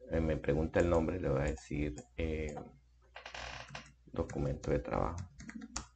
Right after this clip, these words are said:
Le digo guardar. Y me pregunta con quién va a compartirlo, con otro compañero de trabajo. Simplemente le doy el nombre,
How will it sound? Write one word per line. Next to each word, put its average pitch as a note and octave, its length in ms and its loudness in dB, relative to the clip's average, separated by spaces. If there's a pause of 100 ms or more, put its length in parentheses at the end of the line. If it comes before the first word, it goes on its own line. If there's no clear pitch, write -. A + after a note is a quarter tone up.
(2250)
Le E2 100 4
digo E2 220 4
guardar. D#2 500 6 (1500)
Y G#2 480 4
me D2+ 180 0
pregunta D#2 440 0
con E2 220 2
quién - 260 0 (600)
va E2 60 4
a E2 80 -2
compartirlo, F2 600 2
con C#2 160 -2
otro B1+ 220 -2
compañero D2 460 0
de D2 80 2
trabajo. - 320 2 (1160)
Simplemente D2+ 500 0
le E2+ 180 8
doy E2 280 6
el D#2+ 140 -2
nombre, D2+ 400 0